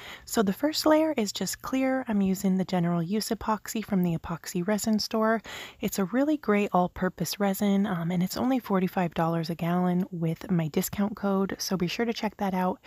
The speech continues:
down below in the description box as well. I poured my clear in my molds, hit it with some heat on low. You don't wanna use high heat in your molds because you can damage them. And now I'm just going in with some Angel White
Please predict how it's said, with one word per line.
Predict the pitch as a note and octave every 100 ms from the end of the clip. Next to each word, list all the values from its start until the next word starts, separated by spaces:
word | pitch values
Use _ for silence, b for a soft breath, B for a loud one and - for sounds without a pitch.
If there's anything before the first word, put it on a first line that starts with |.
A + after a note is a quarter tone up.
| B B B
down | G3 F#3
below | F#3 F3+
in | F3+
the | F3+
description | F3 - F#3+ - F3+
box | E3 - -
as | E3 A#3
well. | B3 B3+ B3 - B B
I | A3+
poured | - C#4 D4
my | D#4+
clear | D#4 C#4 C4
in | B3+
my | B3+ A#3+
molds, | A#3 A3+ A3+ A3+ - -
hit | - B3
it | A#3+
with | G#3+ -
some | G#3 F#3
heat | - G#3 G3+ - -
on | G#3 F3+ E3+ - -
low. | F3+ F3 E3+ E3 F3
You | F#3+ F#3+
don't | F3+
wanna | F#3+ G3
use | G3 F#3+
high | - F3 E3+
heat | - G#3
in | G3+
your | G3
molds | G3 F#3+ G3 - -
because | F3+ E3+ -
you |
can | - E3+
damage | G#3 G#3+ G#3+ -
them. | G#3+ G#3+ A3 B B B B
And | G#3+ G3
now | A#3+
I'm | C#4+
just | D4 -
going | - A3 G#3+
in | F#3 F#3 F#3+
with | F3 F3 -
some | - F3+ F3 -
Angel | G3 F#3 G3+ F#3+
White | F3+